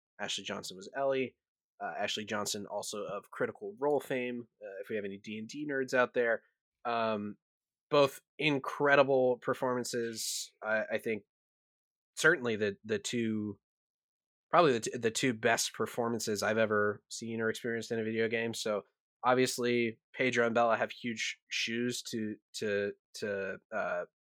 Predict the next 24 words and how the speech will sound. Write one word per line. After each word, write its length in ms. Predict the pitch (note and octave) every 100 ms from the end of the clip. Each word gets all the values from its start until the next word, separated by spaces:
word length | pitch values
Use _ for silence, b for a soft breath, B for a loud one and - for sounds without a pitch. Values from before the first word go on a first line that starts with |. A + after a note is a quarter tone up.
| _ -
live 140 | B2+
up 120 | B2 -
to, 180 | C3
to, 220 | A#2+ A2 G2
to 160 | -
step 300 | G#2 C#3+ C3+
into. 440 | C#3+ C3+ C#3+ C3+ C3+ b b b _
Um, 500 | B2+ A#2+ A#2 A2+ A2 - _
but 200 | - B2 -
I, 220 | B2+ B2 C3
super 380 | - - D#3 D3+
cool 260 | - C#3+ C3
that 140 | A#2+
they 100 | A#2+ A#2
were 120 | A#2
able 160 | A2+
to 60 | G#2+
find 540 | - A2+ G#2 G#2 G#2 F#2+ _ _ _ _ _ _ -
real 360 | C3 D#3+ D#3+
roles 640 | C3 C3 C3 A#2 A2 G#2 - -
for 640 | - A#2 A2 G#2+ G#2+ G#2 -
Troy 280 | - A2 G2+
and 100 | G2+
Ashley 600 | G2+ - G2 F#2+ F#2+